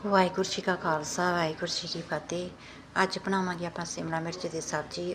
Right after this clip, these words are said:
ਉਹਦੇ ਲਈ ਆਪਾਂ ਨੇ ਆਲੂ ਲੈ ਲਏ, ਪਿਆਜ਼ ਲੈ ਲਏ, ਲਸਣ, ਅਦਰਕ, ਟਮਾਟਰ, ਇਹ ਸਾਰਾ ਮਟੀਰੀਅਲ ਆਪਾਂ ਨੇ ਕੁਛ ਕੱਟ ਲਿਆ, ਆਪਾਂ ਕੁਛ ਕੱਟ ਕੇ ਰੱਖਾਂਗੇ।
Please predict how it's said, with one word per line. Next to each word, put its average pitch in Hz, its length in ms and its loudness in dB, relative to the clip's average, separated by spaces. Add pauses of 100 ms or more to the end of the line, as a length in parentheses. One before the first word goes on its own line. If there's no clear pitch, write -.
ਉਹਦੇ 175 180 0
ਲਈ 180 180 2
ਆਪਾਂ 165 220 -2
ਨੇ 165 140 -2
ਆਲੂ 156 280 0
ਲੈ 165 180 0
ਲਏ, 170 160 0
ਪਿਆਜ਼ 165 520 -2
ਲੈ 165 200 -2
ਲਏ, 165 140 0
ਲਸਣ, 160 400 -2 (180)
ਅਦਰਕ, 175 400 0
ਟਮਾਟਰ, 151 520 0 (840)
ਇਹ 175 100 -4
ਸਾਰਾ 175 320 -2
ਮਟੀਰੀਅਲ 180 520 -2
ਆਪਾਂ 170 260 -2
ਨੇ 165 180 -2 (800)
ਕੁਛ 170 200 0
ਕੱਟ - 260 -2
ਲਿਆ, 165 180 2
ਆਪਾਂ 175 220 -2
ਕੁਛ 165 200 -2
ਕੱਟ - 240 -2
ਕੇ 165 140 0
ਰੱਖਾਂਗੇ। 185 560 -2